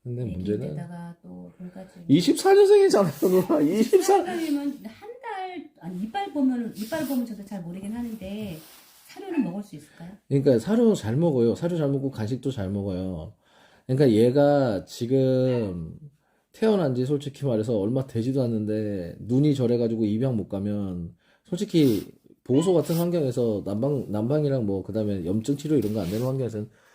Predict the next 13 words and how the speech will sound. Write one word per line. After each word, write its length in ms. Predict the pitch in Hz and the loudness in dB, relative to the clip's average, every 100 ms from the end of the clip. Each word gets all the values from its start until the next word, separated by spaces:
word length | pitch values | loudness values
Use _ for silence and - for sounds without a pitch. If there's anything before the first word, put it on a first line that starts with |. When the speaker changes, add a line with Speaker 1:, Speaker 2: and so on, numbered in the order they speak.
| _ _ | _ _
Speaker 1:
잘못하면 600 | 110 113 127 131 131 117 - - _ | -4 -2 -2 -2 -2 -4 -8 -16 _
죽어요. 800 | - - 117 120 80 80 85 98 _ _ _ _ _ _ _ | -18 -2 2 2 0 -6 -12 -16 _ _ _ _ _ _ _
예, 160 | 90 90 90 85 80 - | -4 -4 -4 -6 -10 -14
죽고 640 | - 90 113 113 101 95 _ _ _ | -16 -8 -2 -2 -2 -6 _ _ _
거기서 300 | - 120 147 | 0 2 2
나온다 360 | 113 107 147 147 | 2 0 0 0
그래도 580 | 120 101 117 117 95 - | 0 0 -2 -6 -6 -12
눈 240 | - 113 143 | -6 0 2
하나 220 | 160 156 | 0 0
때문에 240 | 123 117 | -2 -2
입양 260 | 95 104 117 | -2 -4 -6
못 120 | 82 | -6
가면 480 | 95 95 123 120 110 | -8 -6 -8 -8 -12